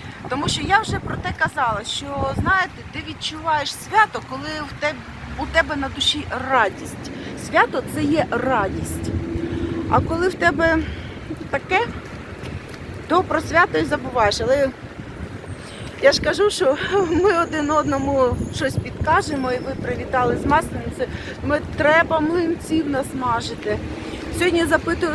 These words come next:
своїх, які млинці ви будете. Е, мої кажуть, е, солодкі ні, а такі з сиром та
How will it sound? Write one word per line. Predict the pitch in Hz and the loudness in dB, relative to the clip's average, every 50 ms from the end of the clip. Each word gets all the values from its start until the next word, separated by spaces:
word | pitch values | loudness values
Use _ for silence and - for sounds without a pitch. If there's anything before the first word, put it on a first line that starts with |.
| 311 - | -2 -2
своїх, | - 285 320 370 392 - | -2 0 2 2 2 2
які | 339 285 - - 339 403 | 0 -2 2 4 6 6
млинці | 381 349 339 330 302 294 - 359 | 6 6 4 4 2 2 2 0
ви | 302 277 285 - - | 0 0 -2 -2 0
будете. | 370 427 403 381 - - 277 262 247 247 - - - - - - - - - - - - - - - - - - - | 0 2 2 2 2 4 4 4 4 2 -2 -6 -6 -6 -6 -6 -6 -8 -8 -8 -8 -8 -8 -8 -8 -8 -6 0 4
Е, | 247 247 262 269 | 6 6 6 6
мої | 269 277 277 294 294 311 294 - | 4 2 0 0 0 -2 0 2
кажуть, | 320 294 320 320 311 - - - - - - - - - - - - - - - - - - - | 2 2 2 0 -2 -4 -4 -4 -6 -6 -6 -6 -6 -6 -6 -8 -6 -6 -6 -6 -6 -6 -2 2
е, | 247 269 262 262 262 262 254 254 262 262 277 - - | 6 6 8 8 6 6 6 4 4 2 2 0 0
солодкі | - 339 339 359 339 330 302 302 - - - 285 294 | 0 0 2 2 2 2 2 0 0 0 2 4 4
ні, | 294 302 339 427 480 571 571 - - - - - - - - - - - - - - | 6 6 6 6 4 4 0 -4 -8 -6 -6 -6 -6 -6 -6 -4 -4 -4 -4 -4 0
а | - - 254 269 269 269 262 | 2 4 4 6 4 4 2
такі | 277 285 294 - 302 330 349 359 392 381 - - - - - - - - - 233 262 277 240 - | -2 -2 -2 0 2 4 4 6 4 4 2 -2 -6 -6 -6 -6 -4 0 4 4 4 4 4 2
з | 311 285 254 214 - - - - | 4 4 4 2 0 -2 0 4
сиром | 311 370 381 440 453 370 302 277 254 233 - - - - - | 4 6 6 6 6 6 4 4 2 0 -2 -4 -4 0 4
та | - 294 311 - | 6 6 6 6